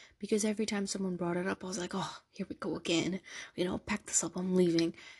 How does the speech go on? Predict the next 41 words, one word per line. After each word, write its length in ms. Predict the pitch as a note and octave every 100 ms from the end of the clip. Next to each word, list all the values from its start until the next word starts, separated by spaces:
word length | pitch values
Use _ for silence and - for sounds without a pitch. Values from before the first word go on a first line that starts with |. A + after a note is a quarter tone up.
| - _ _ -
And 560 | G#3 G3 F#3 F#3 F#3 - _ _ _ -
growing 360 | A3+ A3+ G#3
up, 160 | G#3 G#3
I 80 | G3
share 260 | - G#3+ G3+
a 40 |
little 220 | G3 G3
bit 140 | F#3 F3+
about 220 | F3+ F3+
this 160 | F#3
on 80 | F3
my 120 | F3
Instagram. 680 | G3 A3 - - F#3 F3+ F3 - - - - -
You 100 | G#3
know, 120 | G3
whenever 260 | F#3+ G#3 A3
anyone 300 | G3 F#3+ F#3
used 140 | F3+
to 60 | G3+
talk 300 | - F#3+ -
about 340 | F3+ F3+ F#3+ -
religion, 720 | F#3+ G3+ G3 - F3+ F3+ F#3 _ - - _ _
or, 240 | F3 F3 F3
you 160 | F3+
know, 80 | F3+
my 120 | F3
parents 440 | - A3+ A3 G#3+ G3+
used 80 |
to 100 | E3+
talk 280 | E3+ F#3 F#3
about 340 | E3+ F3 E3+ F3
it, 180 | E3+
family, 840 | - - A#3 G#3 G3 F#3 F3 F3 F3+ - - - -
or 160 | F3+ F3
just, 240 | - -
like, 180 | - -
those 220 | F3+ F3+
classes 760 | - G3+ G3 F#3+ - F3+ F3
growing 340 | - - F3+ F3
up, 160 | E3+
like, 220 | F3 D#3+